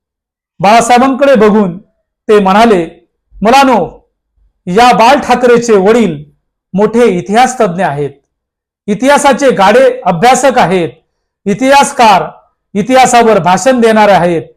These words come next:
आणि त्यांच्या चिरंजीवाचा मात्र हा प्रकार बघा. याला साध्या प्रश्नाचेही उत्तर देता येत नाही," असं कुत्सितपणे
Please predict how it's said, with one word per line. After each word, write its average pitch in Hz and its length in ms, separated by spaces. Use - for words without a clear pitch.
आणि 202 200
त्यांच्या 214 540
चिरंजीवाचा 226 760
मात्र 202 580
हा 214 260
प्रकार 185 360
बघा. 147 320
याला 240 300
साध्या 240 340
प्रश्नाचेही 277 640
उत्तर 247 480
देता 208 540
येत 196 280
नाही," 151 460
असं 190 200
कुत्सितपणे 180 1160